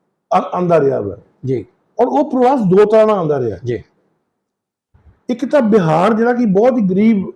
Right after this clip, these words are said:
Speaker 2: ਹੂੰ।
Speaker 1: ਔਰ ਉੱਥੇ ਦੇ ਗ੍ਰਾਮੀਣ ਲੋਕਾਂ ਦੀ ਬਹੁਤ ਬੁਰੀ ਹਾਲਤ ਸੀ।
Speaker 2: ਜੀ।
Speaker 1: ਉਹਨਾਂ ਲੋਕਾਂ ਦਾ ਇੱਕ ਸਮੂਹ ਆਉਂਦਾ ਸੀ।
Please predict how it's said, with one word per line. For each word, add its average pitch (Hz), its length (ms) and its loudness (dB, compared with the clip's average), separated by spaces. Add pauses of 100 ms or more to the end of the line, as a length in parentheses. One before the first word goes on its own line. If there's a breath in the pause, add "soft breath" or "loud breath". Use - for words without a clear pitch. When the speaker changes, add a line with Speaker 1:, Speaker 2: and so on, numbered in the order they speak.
(320)
Speaker 2:
ਹੂੰ। 107 120 -14 (100)
Speaker 1:
ਔਰ 208 260 -2 (500)
ਉੱਥੇ 220 180 0
ਦੇ 247 100 0
ਗ੍ਰਾਮੀਣ 208 420 2
ਲੋਕਾਂ 226 240 0
ਦੀ 247 80 -2
ਬਹੁਤ 240 300 2
ਬੁਰੀ 226 280 0
ਹਾਲਤ 170 240 0
ਸੀ। 139 220 -6 (240)
Speaker 2:
ਜੀ। 127 180 -4 (840)
Speaker 1:
ਉਹਨਾਂ 285 260 2
ਲੋਕਾਂ 269 320 0
ਦਾ 262 420 -2 (500)
ਇੱਕ 214 120 -8
ਸਮੂਹ 247 400 0
ਆਉਂਦਾ 220 220 -2
ਸੀ। 220 160 -2